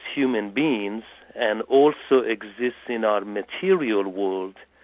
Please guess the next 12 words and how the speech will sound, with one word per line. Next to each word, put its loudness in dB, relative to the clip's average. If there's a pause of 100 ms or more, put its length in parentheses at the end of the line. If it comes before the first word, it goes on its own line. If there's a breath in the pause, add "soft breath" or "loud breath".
(520 soft breath)
this -2 (140)
conflict 0
or 0 (360)
struggle 4
between -2
good 6
and 0
evil 2 (520 loud breath)
is -4 (220)
crept 0
into -2
Christianity, -2